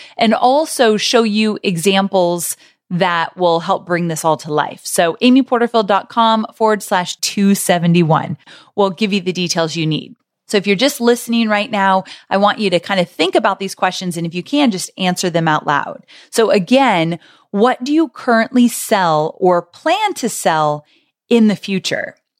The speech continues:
The first question should take about ten seconds to answer if you already sell something.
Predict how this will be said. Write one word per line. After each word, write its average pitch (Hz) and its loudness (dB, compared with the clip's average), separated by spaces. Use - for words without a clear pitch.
The 220 0
first - -2
question 233 -2
should 196 -8
take 190 -6
about 170 -4
ten 233 4
seconds 185 -4
to - -8
answer 165 0
if 147 -2
you 170 6
already 156 0
sell 294 2
something. 254 4